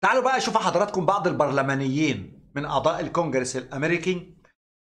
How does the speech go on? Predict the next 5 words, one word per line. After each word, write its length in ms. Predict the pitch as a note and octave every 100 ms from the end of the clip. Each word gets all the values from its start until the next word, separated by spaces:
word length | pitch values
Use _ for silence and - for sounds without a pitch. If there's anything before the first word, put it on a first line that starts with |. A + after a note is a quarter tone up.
| _ -
آه، 1000 | D3+ C#3+ C3+ C3 B2+ B2+ B2+ B2 B2+ C3+
الأمريكيين 1000 | F3 - C#3+ C#3+ C#3 C3+ D3 G#3 A3 F#3+ - - _ _ -
بيقولوا 580 | D3+ - B3 A#3 G3 G3
إيه 420 | G3 G3 - - - _ -
عن 560 | A2 E3 F#3+ E3+ -